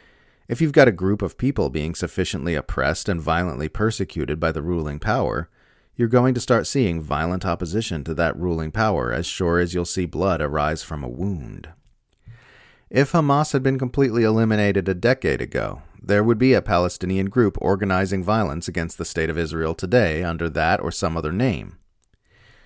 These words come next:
If Hamas is completely eliminated tomorrow, there will be a Palestinian group organizing violence against the state of Israel in a matter of years,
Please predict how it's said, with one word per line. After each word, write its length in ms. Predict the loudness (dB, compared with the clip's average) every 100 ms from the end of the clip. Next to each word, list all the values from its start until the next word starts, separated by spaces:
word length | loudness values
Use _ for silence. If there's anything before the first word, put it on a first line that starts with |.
| _ _ -2
If 220 | -2 0
Hamas 440 | 0 2 2 0
is 120 | -6 -6
completely 400 | 0 2 4 2
eliminated 580 | 4 2 2 2 2
tomorrow, 600 | 0 2 4 2 0 -8 _ _ _ 0
there 120 | 2
will 140 | 4
be 160 | 4 2
a 60 | 4
Palestinian 640 | 4 2 2 -2 0 -2
group 300 | 0 0 2
organizing 640 | 2 2 2 2 2 -2
violence 420 | 0 0 0 -2 -4
against 320 | -4 -6 -4
the 80 | -4
state 260 | 0 2
of 80 | 4
Israel 420 | 2 2 -4 -2
in 80 | -2
a 60 | -2
matter 260 | 0 0
of 120 | 0
years, 480 | -2 -2 -4 -8 -14